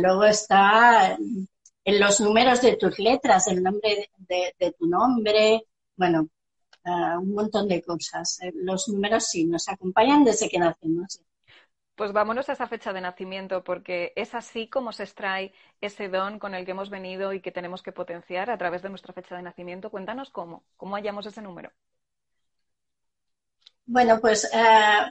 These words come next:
Speaker 1: buscaríamos dos números esencialmente. Uno es la fecha en la que nacemos, el día, solo el día. Lo único que si, eh, s-,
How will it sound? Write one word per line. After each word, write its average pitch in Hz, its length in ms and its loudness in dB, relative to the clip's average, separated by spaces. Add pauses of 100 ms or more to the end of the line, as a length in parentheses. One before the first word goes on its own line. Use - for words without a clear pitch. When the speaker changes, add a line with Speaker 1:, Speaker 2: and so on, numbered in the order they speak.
(120)
Speaker 1:
buscaríamos 285 720 4
dos 269 200 2
números 262 420 2
esencialmente. 180 1120 -2
Uno 311 220 6
es 330 300 4
la 202 160 4
fecha 226 360 -4
en 220 140 -2
la 180 180 0
que 165 120 -4
nacemos, 165 500 -4
el 175 180 -6
día, 185 340 0
solo 269 440 2
el 180 160 0
día. 165 420 -2 (1040)
Lo 247 180 6
único 302 340 8 (140)
que 226 220 4
si, 196 560 0 (400)
eh, 190 360 4
s-, - 240 -4